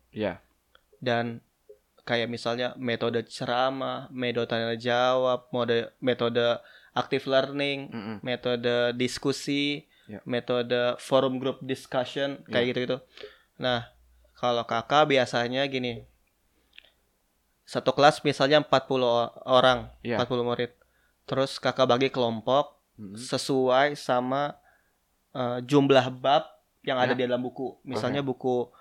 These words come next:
Speaker 2: eh, waktu itu belajar tentang dasar-dasar, eh, desain grafis.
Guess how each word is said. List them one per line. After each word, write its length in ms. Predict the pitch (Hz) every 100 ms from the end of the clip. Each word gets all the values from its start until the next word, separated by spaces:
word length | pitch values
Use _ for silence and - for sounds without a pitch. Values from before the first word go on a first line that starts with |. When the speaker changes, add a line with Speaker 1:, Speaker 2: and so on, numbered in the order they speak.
| - _ _ _ _
Speaker 2:
eh, 320 | 123 120 117 117 -
waktu 320 | 131 120 127
itu 80 | 156
belajar 400 | 139 123 139 139
tentang 400 | 135 127 127 127
dasar-dasar, 720 | 120 127 120 117 127 123 120 - - _
eh, 320 | 135 120 120
desain 240 | 127 120 131
grafis. 600 | 127 123 123 135 - -